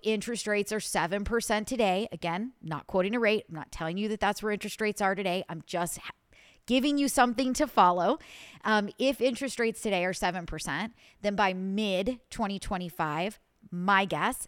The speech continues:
is it will be somewhere around six percent. At that point, when you're dropping a full percentage point,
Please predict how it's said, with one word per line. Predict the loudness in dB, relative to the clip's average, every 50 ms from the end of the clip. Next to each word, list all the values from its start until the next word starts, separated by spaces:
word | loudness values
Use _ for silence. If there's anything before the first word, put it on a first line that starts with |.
| -10 _
is | -6 -4 -4
it | -4 -4
will | -4
be | -4 -6 -8
somewhere | -6 -4 -4 -4 -2 -2 -2 -2 -2 -4
around | -4 -6 -6 -6 -6 -8 -10
six | -8 -6 -6 -6 -6 -8 -10
percent. | -8 -8 -8 -8 -6 -8 -8 -8 -12 -18 -20 -20 -20 -20 -20 -20 -20 -10 -2
At | 0 0 4 4
that | 6 4 4 4
point, | 2 0 2 2 2 0
when | 0 -2
you're | -2 -2 -2
dropping | 0 0 0 0 0 0 -2 -4 -4
a | -4 -6 -6
full | -6 -10 -12 -4 0 2 2 2 2 0
percentage | -4 -8 -10 -8 -8 -6 -4 -4 -4 -2 -2 -2 -4 -4 -6 -6
point, | -4 -2 -2 -2 -2 -6 -12 -18